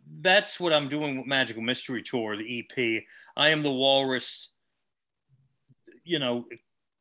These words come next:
can fit on the White Album, just stripping away the psychedelia, and Your Mother Should Know could go back to Sergeant Pepper.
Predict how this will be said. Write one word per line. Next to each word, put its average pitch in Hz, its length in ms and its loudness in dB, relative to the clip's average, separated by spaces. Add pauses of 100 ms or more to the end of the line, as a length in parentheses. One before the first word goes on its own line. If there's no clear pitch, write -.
(120)
can 156 160 2
fit 175 220 4
on 147 160 6
the 135 60 0
White 135 300 6
Album, 123 380 4
just 127 240 -4
stripping 139 420 0
away 120 540 2 (760)
the 123 60 -6
psychedelia, 113 840 2 (100)
and 110 460 -4
Your 131 180 -2
Mother 127 240 2
Should 117 240 -8
Know 120 300 2
could 113 200 -10
go 117 160 -2
back 117 300 2
to - 60 -16
Sergeant - 420 -4
Pepper. 107 340 -6